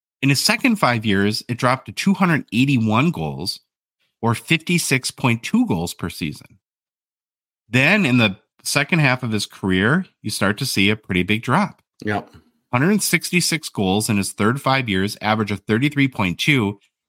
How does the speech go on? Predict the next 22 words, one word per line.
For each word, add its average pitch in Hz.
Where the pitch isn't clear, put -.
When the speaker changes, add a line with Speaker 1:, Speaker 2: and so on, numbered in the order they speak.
Speaker 1:
And 113
then 113
in 107
his 95
last 107
five 120
years, 98
he 98
only 110
scored 110
ninety-one 120
goals, 90
an 98
average 98
of 104
eighteen 110
point 98
two 90
goals 85
per 82
season. 131
So 147